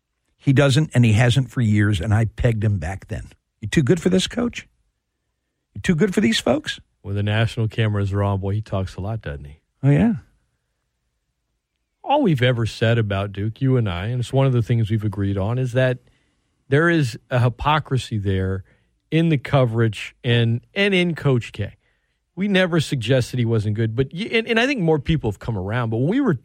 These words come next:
Speaker 2: when we were pointing this out fifteen years ago, I mean, you remember, we get all kind of emails.
Speaker 1: Oh, yeah.
Speaker 2: And, and it was,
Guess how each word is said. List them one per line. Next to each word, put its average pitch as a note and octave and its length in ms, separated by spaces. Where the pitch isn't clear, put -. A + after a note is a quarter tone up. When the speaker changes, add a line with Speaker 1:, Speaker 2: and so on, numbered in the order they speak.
Speaker 2:
when F#3+ 120
we C#4+ 60
were B3+ 80
pointing C#3+ 260
this A#2 160
out G#2 140
fifteen C3+ 380
years A#2 240
ago, - 160
I - 40
mean, C3 140
you A#3 80
remember, C#3 200
we F3+ 120
get D#3 160
all C3 160
kind C#3+ 200
of A2+ 60
emails. B2 340
Speaker 1:
Oh, B2+ 100
yeah. A2+ 220
Speaker 2:
And, - 100
and F3+ 120
it A3+ 100
was, F#3+ 360